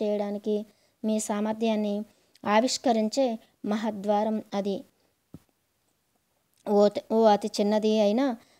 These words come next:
మహాద్భుతమైనది అయి ఉన్న ఈ గ్రంథే మూడో కన్నుగా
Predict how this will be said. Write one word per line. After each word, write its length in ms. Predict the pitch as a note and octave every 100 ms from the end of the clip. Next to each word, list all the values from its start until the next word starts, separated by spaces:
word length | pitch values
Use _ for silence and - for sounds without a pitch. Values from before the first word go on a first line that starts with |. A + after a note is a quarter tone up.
| _
మహాద్భుతమైనది 1000 | A#3 A#3 C4+ C4 B3+ C4 A#3+ A3+ G#3+ G#3+ G#3
అయి 340 | G3+ G3+ G#3 - _ -
ఉన్న 180 | A3 A3
ఈ 280 | G#3 G#3 G#3+
గ్రంథే 500 | G#3 G3+ A3 B3 A3
మూడో 320 | G#3 G#3 A3
కన్నుగా 520 | A3 G#3 G#3+ C4+ A#3+